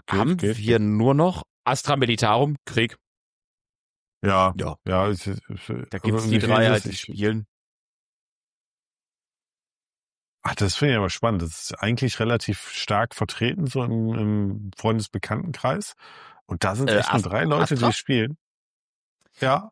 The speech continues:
Speaker 2: Darfst
Speaker 1: Astra.
Speaker 2: nicht vergessen. Also, ich mein, ich hab mich schon völlig geirrt. Sag ich ganz ehrlich,
Speaker 1: Okay.
Speaker 2: ich habe mich völlig geirrt.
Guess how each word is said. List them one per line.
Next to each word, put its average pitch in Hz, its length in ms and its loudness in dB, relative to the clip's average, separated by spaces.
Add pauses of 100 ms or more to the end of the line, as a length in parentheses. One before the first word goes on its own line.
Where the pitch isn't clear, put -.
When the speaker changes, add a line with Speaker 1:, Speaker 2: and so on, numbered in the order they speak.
Speaker 2:
Darfst 127 360 -4
Speaker 1:
Astra. 82 120 -4
Speaker 2:
nicht - 220 -12
vergessen. 143 480 -6
Also, 123 240 -4
ich - 160 -8
mein, 147 300 2 (180)
ich 170 180 0
hab 202 140 0
mich 185 160 -6
schon 190 480 -4 (240)
völlig - 580 -2
geirrt. - 420 -10 (2500)
Sag 127 180 2
ich - 80 -6
ganz 165 200 2
ehrlich, 131 180 -2
Speaker 1:
Okay. - 160 -2
Speaker 2:
ich 135 80 2
habe 127 180 2
mich 104 240 -8 (240)
völlig - 580 0
geirrt. 175 520 -4